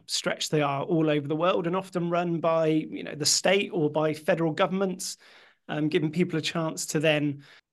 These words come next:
yeah, pay a small amount of money with the chance of winning something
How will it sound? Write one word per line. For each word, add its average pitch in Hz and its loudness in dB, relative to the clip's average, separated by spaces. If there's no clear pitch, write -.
yeah, 151 -4
pay 175 0
a 151 2
small 175 4
amount 165 2
of 170 -2
money 202 -2
with 151 -6
the 151 -2
chance 180 0
of 175 0
winning 185 0
something 196 -2